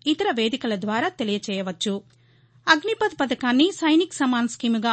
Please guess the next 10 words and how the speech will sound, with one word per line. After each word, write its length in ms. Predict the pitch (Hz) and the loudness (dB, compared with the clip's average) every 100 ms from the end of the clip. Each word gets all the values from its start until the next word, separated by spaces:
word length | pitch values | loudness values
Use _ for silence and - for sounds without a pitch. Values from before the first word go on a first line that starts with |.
| 214 | 2
మళ్లీ 300 | 269 294 359 | 2 4 2
ప్రారంభించినట్లు 880 | 302 208 220 247 220 226 214 247 247 | 0 -2 2 2 2 0 -4 -2 -4
ప్రచారమవుతున్న 800 | 208 202 240 226 202 196 196 202 | -4 -4 -2 -2 -2 -4 -4 -4
సమాచారం 600 | - 233 302 294 208 196 - _ 254 | -2 -2 0 0 -2 -2 -10 _ 2
అవాస్తవమని 760 | 254 381 - 226 202 202 294 - - - | 4 2 0 -4 -2 0 -2 -4 -16 -4
కేంద్ర 300 | 330 403 403 | -2 0 -2
ప్రభుత్వం 460 | - 214 220 254 285 | -2 -2 -2 -2 -2
స్పష్టం 400 | - 202 - 214 | -2 -6 -4 -4
చేసింది. 480 | 214 196 220 214 220 - - - | -4 -6 -2 0 -2 -4 -20 -2
సైనిక 420 | 359 339 427 | 2 4 2